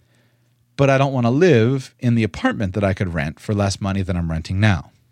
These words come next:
I could spend more money on rent than I'm renting now, and at some point I might want to live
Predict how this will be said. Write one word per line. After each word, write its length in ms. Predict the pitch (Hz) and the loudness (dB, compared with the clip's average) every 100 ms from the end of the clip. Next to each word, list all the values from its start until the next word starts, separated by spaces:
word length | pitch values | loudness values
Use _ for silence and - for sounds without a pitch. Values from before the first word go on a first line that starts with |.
| _ _ _ _ - - - | _ _ _ _ -20 -20 -8
I 100 | 120 | -2
could 180 | 131 143 | 0 -2
spend 260 | - 147 147 | 0 0 0
more 200 | 151 185 | 0 2
money 260 | 156 110 | 2 4
on 180 | 98 90 | 2 0
rent 200 | 87 85 | -2 -4
than 120 | - | -2
I'm 140 | 92 92 | -2 -2
renting 280 | 87 110 87 | -2 -2 -4
now, 160 | 76 | 0
and 100 | 110 | 0
at 60 | 127 | 0
some 200 | - 156 | 0 -2
point 260 | - 135 127 | 0 0 2
I 60 | |
might 200 | 117 120 | 2 0
want 140 | 123 117 | 0 0
to 60 | |
live 360 | 104 92 87 | 0 0 -2